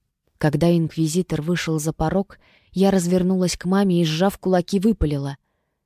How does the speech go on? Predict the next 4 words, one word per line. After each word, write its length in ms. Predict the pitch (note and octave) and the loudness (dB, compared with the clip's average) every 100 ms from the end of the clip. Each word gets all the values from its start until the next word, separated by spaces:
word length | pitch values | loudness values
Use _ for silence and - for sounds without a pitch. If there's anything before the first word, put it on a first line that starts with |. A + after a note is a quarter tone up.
| _ - | _ -4
«Я 240 | D3+ G#3+ | 0 4
люблю 380 | G#3 G3 A3 B3+ | 4 6 6 8
его!» 440 | G3+ D#3 D3 C#3 _ _ _ _ _ _ _ _ _ _ _ _ - | 6 6 2 -2 _ _ _ _ _ _ _ _ _ _ _ _ -2
«Элеонара!» 880 | D3+ D3+ D3+ D3 D3+ D#3 C#3+ C3 | 0 2 2 0 -2 -2 -4 -6